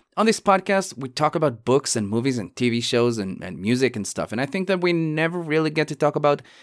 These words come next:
every aspect of every subject. Like, there's so much in each of those that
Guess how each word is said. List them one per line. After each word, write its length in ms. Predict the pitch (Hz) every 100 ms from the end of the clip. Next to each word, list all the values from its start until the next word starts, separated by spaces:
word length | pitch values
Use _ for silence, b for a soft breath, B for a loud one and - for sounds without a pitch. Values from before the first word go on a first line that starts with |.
| b b _
every 300 | 139 143 147
aspect 420 | 147 - 147 -
of 140 | 135 -
every 200 | 135 135
subject. 640 | 131 143 139 151 147 - - -
Like, 240 | 107 120
there's 200 | 117 120
so 220 | - 160 143
much 240 | 139 135
in 80 | 123
each 160 | 123
of 100 | 131
those 300 | 127 127 127 117
that 260 | 107 -